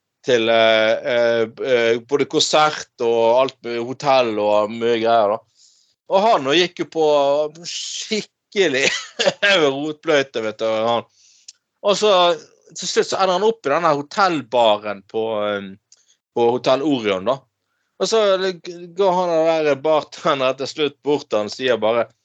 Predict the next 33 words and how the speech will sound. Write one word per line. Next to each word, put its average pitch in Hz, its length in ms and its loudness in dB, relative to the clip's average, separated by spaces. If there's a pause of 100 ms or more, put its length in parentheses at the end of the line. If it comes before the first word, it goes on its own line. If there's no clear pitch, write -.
(300)
«Du, 190 140 0 (400)
jeg 147 100 -10
tror 208 300 0
at - 100 -20
det 131 160 2
er 127 320 4
på 123 160 -16
tide 160 240 -2
at - 80 -20
du 185 160 -6
går 143 160 -4
og 151 80 -2
legger 120 320 -2
deg.» 87 160 -10 (960)
Eh, 120 800 0 (100)
og 139 160 -8
så, 180 160 0
eh, 165 680 -8 (120)
sier 165 320 -2
han, 156 220 0
han 160 180 2
er 135 80 2
bare, 139 280 2 (840)
«Ja, 214 140 -2 (100)
ja, 214 160 0
ja, 185 140 0 (100)
ja, 170 160 -2
ja, 160 200 -4 (120)
ja, 156 100 -4
det 170 140 -4
skal 143 220 -2
jeg, 127 100 -2
ja, 147 140 2